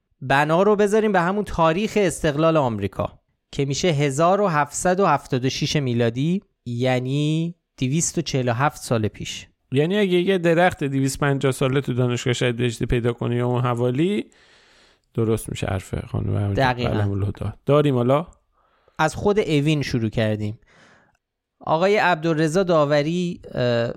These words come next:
Speaker 1: فعال رسانه‌ای و از نزدیکان سابق محمود احمدی نژاد، یه توییتی زد، نوشته بود که دفاع کرده بود از خانم علم الهدا. اونجا نوشته بود:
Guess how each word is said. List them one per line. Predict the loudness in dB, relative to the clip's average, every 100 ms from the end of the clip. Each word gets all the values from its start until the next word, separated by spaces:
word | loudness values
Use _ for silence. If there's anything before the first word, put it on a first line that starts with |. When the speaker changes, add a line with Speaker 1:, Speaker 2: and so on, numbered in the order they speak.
| -10
Speaker 1:
فعال | -4 -4 -2 -2 0
رسانه‌ای | 0 -2 -2 -4 -4 -2 -2 0
و | 0 0 -2 -2
از | -4 -4
نزدیکان | -2 -4 -4 -6 -4 -2 -2 -2
سابق | -4 -4 -2 -2 -2 0 0 -4 -10 _ _ -10
محمود | -4 -4 -2 -2
احمدی | -2 -2 -2 -2 -2
نژاد، | -2 0 2 2 0 -6 _ _ _ _ _ _ _ -8
یه | -4
توییتی | -2 0 0 2 0
زد، | 2 2 2
نوشته | 0 0 0 0
بود | 0 2
که | 4 4 4 0 -6 -18 -12 -2
دفاع | -2 0 0
کرده | 2 2 0
بود | 0 0
از | 0 -2
خانم | -4 -4 -2 0 0 -2 -4 -4
علم | -2 -2 -2
الهدا. | -2 0 0 0
اونجا | 0 0
نوشته | 2 0 -2
بود: | -4 -2